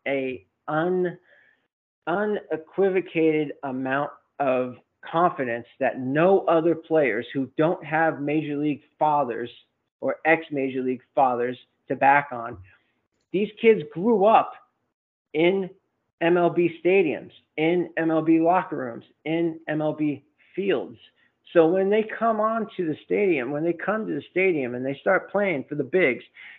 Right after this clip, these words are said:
they have a whole other, I don't even know what to call it, an extra gear that all players who don't have ex-Major League dads, um, they have that extra gear.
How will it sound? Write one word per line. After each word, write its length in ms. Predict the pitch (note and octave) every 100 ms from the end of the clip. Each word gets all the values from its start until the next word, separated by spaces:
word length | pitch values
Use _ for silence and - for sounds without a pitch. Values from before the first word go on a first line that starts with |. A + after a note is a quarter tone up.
| _
they 140 | G3+ G3
have 320 | F#3 G3+ F#3+
a 80 | F3+
whole 560 | - G3 G#3 G3 - _
other, 600 | F#3 F#3 F#3 E3+ E3 - _
I 380 | B2+ B2 C3+ C3+
don't 160 | D#3 D#3+
even 160 | D#3+
know 140 | E3 D#3+
what 140 | D#3
to 40 | D#3
call 360 | - F#3 F#3
it, 80 | C#3
an 80 | B2+
extra 320 | D#3 - D#3 - -
gear 460 | D#3 D#3+ G#3 G#3+ - - _ -
that 260 | D3+ - -
all 420 | E3 G3+ G#3 G#3
players 300 | - G3 F#3+ F3+
who 140 | F3 D#3+
don't 380 | D3 G3+ C#4 -
have 420 | C3+ B2 A#2 A#2+ _ _ -
ex-Major 460 | B2+ - C#3 B2+ C3
League 320 | C3 B2 A#2+ _ _ -
dads, 440 | A2 G#2+ A#2 D#3 - _ _ _ _ _
um, 400 | D#3+ C#3+ C#3 C#3 - _ _ _
they 120 | D#3 D3
have 260 | D#3+ G3
that 160 | F#3+ F3+
extra 260 | F#3 -
gear. 360 | D#3+ F3+ G#3+ B2+